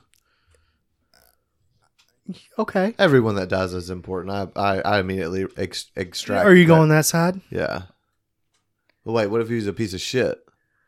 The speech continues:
Speaker 2: Well, which side are you gonna go on?
Speaker 1: Oh, fuck. Some people deserve to die.
Speaker 2: Which side are you going on? Pick a side.
Speaker 1: Uh, what? Whether he deserved to <laughs> die?
Speaker 2: Yep.
Speaker 1: He deserved to die.
Speaker 2: You think so?
Speaker 1: Yeah.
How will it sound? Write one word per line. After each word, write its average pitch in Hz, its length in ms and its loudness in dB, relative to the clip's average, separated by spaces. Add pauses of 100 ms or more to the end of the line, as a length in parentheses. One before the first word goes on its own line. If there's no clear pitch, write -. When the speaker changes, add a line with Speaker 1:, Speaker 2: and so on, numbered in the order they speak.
(220)
Speaker 2:
Well, 185 260 -2
which 208 360 8
side 254 300 8
are 254 60 4
you 226 140 4
gonna 214 160 6
go 240 260 6
on? 143 260 2
Speaker 1:
Oh, 104 80 -12
fuck. - 440 -8
Some 127 180 -6
people 110 240 -2
deserve 92 320 -2
to 92 80 -12
die. - 360 -10 (360)
Speaker 2:
Which 151 200 0
side 175 180 8
are 190 40 8
you 202 60 8
going 208 240 8
on? 170 220 8 (160)
Pick 175 180 6
a 180 60 -2
side. 180 420 8 (580)
Speaker 1:
Uh, 101 100 -6 (1000)
what? 107 340 -6
Whether 104 260 2
he 127 140 -2
deserved 135 400 0
to 147 60 -10
<laughs> - 0 -
die? - 320 8 (560)
Speaker 2:
Yep. 160 300 2 (280)
Speaker 1:
He 131 140 2
deserved 117 380 2
to 113 60 -2
die. 92 320 -4 (280)
Speaker 2:
You 151 100 -4
think 147 160 -2
so? 170 320 0
Speaker 1:
Yeah. 87 300 -4